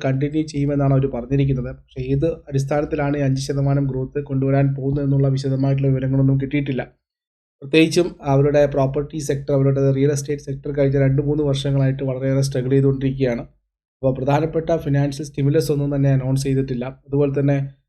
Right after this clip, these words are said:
ആ, കോവിഡിന് ശേഷമുള്ള എക്കോണമിയിലുള്ള റിവൈവൽ, റിവൈവൽ, ആ, റിവൈവൽ പ്ലാൻസ് എന്തൊക്കെയാണെന്ന് കൃത്യമായിട്ട് മെൻഷൻ ചെയ്തിട്ടില്ല. ഇത് ഒരു നെഗറ്റീവായിട്ട് തുടരുന്നു. അതുപോലെ തന്നെ ഏതൊക്കെ തരത്തിലുള്ള സ്റ്റിമുലസ് പാക്കേജസ് ആണ് തിരിച്ചു കൊണ്ടുവരേണ്ടത്,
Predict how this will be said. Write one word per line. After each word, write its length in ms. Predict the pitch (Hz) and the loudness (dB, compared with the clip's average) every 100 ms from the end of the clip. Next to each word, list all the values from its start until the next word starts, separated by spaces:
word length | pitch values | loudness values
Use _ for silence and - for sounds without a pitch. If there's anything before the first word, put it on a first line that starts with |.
| _ - | _ -8
ആ, 340 | 127 127 120 120 | -4 -4 -4 -6
കോവിഡിന് 500 | - 143 147 156 160 | 0 2 2 0 -2
ശേഷമുള്ള 540 | 143 143 139 147 143 | 0 -4 -2 -2 -2
എക്കോണമിയിലുള്ള 720 | 139 135 135 139 139 139 139 | -2 -2 0 2 4 2 2
റിവൈവൽ, 460 | 135 135 135 139 139 131 | 2 2 2 0 -2 -10
റിവൈവൽ, 420 | 127 131 135 143 | -6 0 2 0
ആ, 320 | 135 131 123 | -2 -4 -4
റിവൈവൽ 380 | 131 135 139 147 | -4 -2 -2 -2
പ്ലാൻസ് 400 | 139 135 135 135 | -4 -4 -2 -2
എന്തൊക്കെയാണെന്ന് 720 | 135 131 139 139 139 135 131 | -2 0 -2 -2 -2 0 0
കൃത്യമായിട്ട് 500 | 135 131 135 131 135 | -2 -2 -2 -2 -4
മെൻഷൻ 380 | 127 117 117 139 | -6 -6 -2 0
ചെയ്തിട്ടില്ല. 540 | 135 127 113 113 120 - _ _ _ _ - | 2 0 -4 -6 -8 -14 _ _ _ _ -8
ഇത് 360 | 151 170 180 175 | 0 4 2 2
ഒരു 300 | 156 151 156 | 0 0 0
നെഗറ്റീവായിട്ട് 600 | 139 135 139 151 147 143 139 | -2 -2 -2 2 2 2 -2
തുടരുന്നു. 300 | 131 131 139 | -2 -2 0
അതുപോലെ 360 | 139 139 139 139 | 2 4 2 2
തന്നെ 380 | 143 143 139 - | 0 -2 -8 -8
ഏതൊക്കെ 300 | 143 139 143 | -2 0 0
തരത്തിലുള്ള 480 | 151 151 143 143 147 | -2 -4 -4 0 0
സ്റ്റിമുലസ് 460 | 135 139 135 135 135 | -2 -2 0 0 0
പാക്കേജസ് 440 | 135 139 135 135 | -4 -4 -6 -6
ആണ് 180 | 135 135 | -4 -4
തിരിച്ചു 280 | 131 135 143 | -6 -6 -4
കൊണ്ടുവരേണ്ടത്, 580 | 143 135 131 123 131 | -2 0 -2 -2 -2